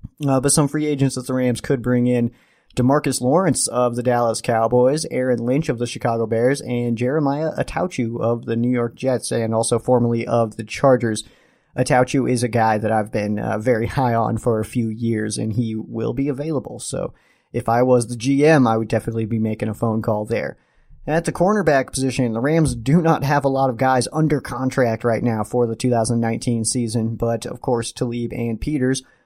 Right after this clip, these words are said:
are under contract. We'll see what happens with both of them, but here's some free agents that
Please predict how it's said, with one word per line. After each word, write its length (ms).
are 320
under 220
contract. 640
We'll 160
see 200
what 180
happens 420
with 220
both 220
of 80
them, 260
but 560
here's 320
some 160
free 260
agents 420
that 440